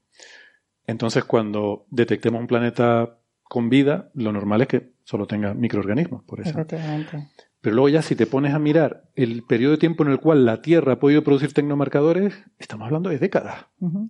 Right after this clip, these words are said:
Speaker 1: Décadas, en una historia de cuatro mil quinientos millones de años. O sea, es una fracción ínfima. Por tanto, em, el, la probabilidad de coincidir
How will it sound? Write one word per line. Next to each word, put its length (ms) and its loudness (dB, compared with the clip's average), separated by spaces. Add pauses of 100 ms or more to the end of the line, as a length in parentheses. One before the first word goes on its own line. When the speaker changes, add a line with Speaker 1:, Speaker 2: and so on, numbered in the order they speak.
Speaker 1:
Décadas, 540 -2
en 80 0
una 100 4
historia 400 2
de 220 0 (260)
cuatro 260 0
mil 140 2
quinientos 300 2
millones 280 2
de 120 0
años. 200 0
O 40 -6
sea, 100 -4
es 60 -4
una 120 0
fracción 640 -2 (220)
ínfima. 500 -2 (1300)
Por 200 2
tanto, 560 0
em, 680 0 (460)
el, 380 4 (200)
la 180 2
probabilidad 640 0
de 120 2
coincidir 640 -2